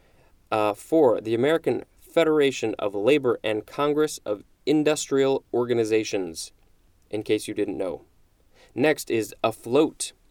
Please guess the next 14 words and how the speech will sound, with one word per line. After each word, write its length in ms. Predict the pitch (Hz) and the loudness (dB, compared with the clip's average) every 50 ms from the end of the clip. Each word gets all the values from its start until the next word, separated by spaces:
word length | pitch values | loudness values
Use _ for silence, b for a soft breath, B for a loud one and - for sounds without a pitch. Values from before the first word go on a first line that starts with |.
| _ _ - - _ _ | _ _ -20 -20 _ _
Float 460 | _ - - 123 135 151 156 - - - | _ -8 -2 2 4 4 4 2 -2 -8
with 200 | - 113 113 - | -12 -10 -6 -2
the 240 | - 110 104 101 - - | 0 0 0 -2 -4 -6
letter 300 | 107 113 117 117 113 - - | -4 -2 -2 0 -2 0 2
A 320 | 127 127 127 127 127 117 | 2 4 4 4 2 2
at 160 | - 110 - | 0 -4 -8
the 40 | - | -10
front. 380 | - - - 156 147 113 - b b b b b b b b - | -6 0 2 2 2 0 -2 b b b b b b b b -2
This 180 | 123 131 - | 0 0 0
is 140 | 123 113 107 | 0 0 0
an 140 | 113 104 - | 0 0 0
adjective 640 | - 113 127 123 123 123 123 - 147 160 165 - - | 0 -2 -2 -2 -2 -4 -2 -2 -2 -2 -2 -2 -4
or 140 | 104 - - | -6 -6 -6
adverb 680 | - 101 104 101 101 101 107 123 156 170 175 165 170 | -6 -8 -8 -10 -12 -4 0 2 4 4 2 0 -4